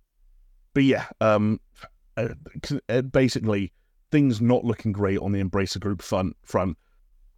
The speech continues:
Was it an inevitability that, that just going around continuing to spend money willy-nilly on every developer with a, with a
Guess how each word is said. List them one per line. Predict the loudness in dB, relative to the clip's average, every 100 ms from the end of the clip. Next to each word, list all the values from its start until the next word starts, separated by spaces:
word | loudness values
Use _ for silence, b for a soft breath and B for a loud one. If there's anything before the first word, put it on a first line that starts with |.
| _ _ _ _ _
Was | -4 0 2
it | 2
an | 2
inevitability | 2 2 0 -2 0 0 0 -2
that, | -2 -6 _ _ _ -10
that | -6 -6 -6
just | -6 -2
going | 0
around | 0 0 -2 -2
continuing | -4 -2 -2 -2
to | -8
spend | -4 -2
money | 0 -2
willy-nilly | 0 0 0 0 0 0
on | -2
every | -2 -2
developer | -2 0 0 0
with | -4 -2
a, | -2 -4
with | -6 -6
a | -8